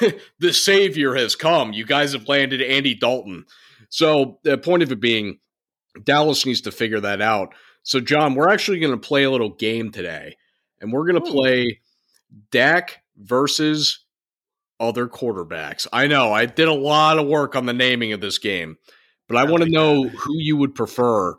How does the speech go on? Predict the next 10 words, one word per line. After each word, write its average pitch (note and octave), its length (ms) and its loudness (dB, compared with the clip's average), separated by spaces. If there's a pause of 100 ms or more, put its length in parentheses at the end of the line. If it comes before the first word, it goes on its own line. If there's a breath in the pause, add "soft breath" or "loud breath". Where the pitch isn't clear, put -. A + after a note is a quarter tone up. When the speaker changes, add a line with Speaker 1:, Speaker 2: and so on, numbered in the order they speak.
(120)
Speaker 1:
being C3+ 340 2
that A#2+ 200 -4
you're C3 120 0
a A2 60 0
Cowboys A2 580 -2
fan, F#2+ 500 -4 (320)
of G2 180 -8
these A2 220 -2
Speaker 2:
Ooh. - 40 -14
Speaker 1:
quarterbacks. F2 720 -6